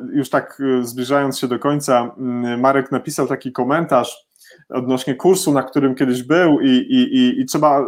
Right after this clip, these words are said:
być też bardzo mocno odważnym, bo nigdy nie wiadomo, kto do twój, na twój kurs przyjdzie pierwszej pomocy.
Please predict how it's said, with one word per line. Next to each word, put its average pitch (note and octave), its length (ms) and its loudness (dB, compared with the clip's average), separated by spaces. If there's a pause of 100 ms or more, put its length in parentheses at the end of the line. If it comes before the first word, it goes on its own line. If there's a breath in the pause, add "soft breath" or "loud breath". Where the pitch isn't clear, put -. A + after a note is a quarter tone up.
być C#3+ 300 -2
też D3+ 180 -2
bardzo C#3+ 280 0
mocno C#3+ 320 -2
odważnym, C#3 640 0
bo C3+ 100 0
nigdy D3+ 260 -2
nie C#3+ 100 0
wiadomo, C#3 300 2
kto C#3+ 180 -4
do C#3 140 0
twój, D3 360 -2
na C#3 120 -2
twój C#3+ 240 -2
kurs C#3+ 380 -4
przyjdzie C#3 300 -2
pierwszej B2+ 320 -4
pomocy. C3+ 460 -2